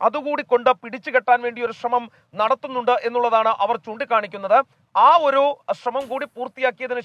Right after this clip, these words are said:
ശേഷം ഉടൻ വീണ്ടും ഡൈവിങ്ങിനായി പോകും ഈശ്വർ മാൽപ്പെ സംഘം. നിലവിൽ അവർ പിന്മാറാൻ തയ്യാറല്ല.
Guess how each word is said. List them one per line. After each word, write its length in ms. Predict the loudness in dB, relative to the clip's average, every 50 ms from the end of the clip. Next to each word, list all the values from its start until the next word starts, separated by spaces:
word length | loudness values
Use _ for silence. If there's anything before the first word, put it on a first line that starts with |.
| -8
ശേഷം 260 | -10 -10 -6 -6 -6 -6 -6 _ _ _ _ -12 4
ഉടൻ 200 | 4 6 4 4 0 _ _ _ _ -10 -8
വീണ്ടും 300 | -6 -2 0 0 0 4 4
ഡൈവിങ്ങിനായി 680 | 2 2 2 0 -6 -4 0 2 2 2 2 -2 -6 -8 -10 _ _ _ 2
പോകും 260 | 2 4 4 4 0 -2 -8 _ -12 -12
ഈശ്വർ 260 | -12 0 2 2 2 4 2
മാൽപ്പെ 320 | 0 0 2 0 0 0 0 -2 -6
സംഘം. 260 | -6 0 0 0 0 0 -8 _ _ _ _ _ -8
നിലവിൽ 260 | -4 -2 0 4 4 4
അവർ 120 | 4 4 2 -2 _
പിന്മാറാൻ 420 | -14 -4 2 4 6 6 6 4 2 0
തയ്യാറല്ല. 380 | 0 4 4 4 4 6 4 4